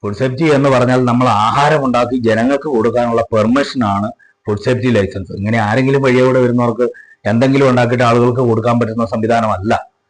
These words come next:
നമ്മുടെ നാട്ടിലുള്ളതും നിയമം ഉള്ളതും. നമ്മൾ അതിന് ഗവൺമെന്റിനെ അനുമതി തേടണം. ഗവൺമെന്റ് നമുക്ക് അനുവദിച്ച് തരണം, നിങ്ങൾ ആഹാരം ഉണ്ടാക്കി ജനങ്ങൾക്ക് കൊടുക്കാം.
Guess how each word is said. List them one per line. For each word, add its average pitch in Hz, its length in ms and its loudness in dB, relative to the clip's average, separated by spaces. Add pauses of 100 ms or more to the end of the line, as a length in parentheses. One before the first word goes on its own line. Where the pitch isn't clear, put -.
(160)
നമ്മുടെ 107 260 -4
നാട്ടിലുള്ളതും 113 760 0 (260)
നിയമം 113 480 0
ഉള്ളതും. 98 380 -2 (480)
നമ്മൾ 104 260 0
അതിന് 127 500 0
ഗവൺമെന്റിനെ 131 540 2
അനുമതി 123 400 2
തേടണം. 95 400 0
ഗവൺമെന്റ് 110 380 0
നമുക്ക് 127 300 0
അനുവദിച്ച് 131 460 0
തരണം, 107 380 0
നിങ്ങൾ 104 220 -2
ആഹാരം 117 300 0
ഉണ്ടാക്കി 113 260 -2
ജനങ്ങൾക്ക് 110 460 -4
കൊടുക്കാം. 104 460 -2